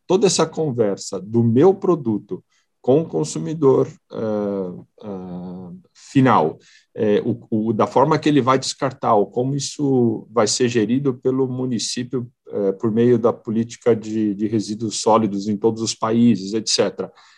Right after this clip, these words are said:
É, de, indo de trás pra frente na cadeia, né? Daí,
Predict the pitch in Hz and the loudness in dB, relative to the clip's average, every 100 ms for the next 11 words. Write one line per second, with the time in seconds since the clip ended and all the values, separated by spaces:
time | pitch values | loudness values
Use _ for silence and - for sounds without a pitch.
0 | _ _ 120 113 127 120 151 185 101 110 | _ _ 0 0 -2 4 6 6 0 -6
1 | 98 - 117 117 113 113 120 120 123 120 | -8 -6 0 2 2 4 4 4 2 2
2 | 117 - 113 117 95 87 92 104 - - | 0 -2 0 0 0 -2 -4 -10 -8 0
3 | 135 160 135 110 | 4 4 4 0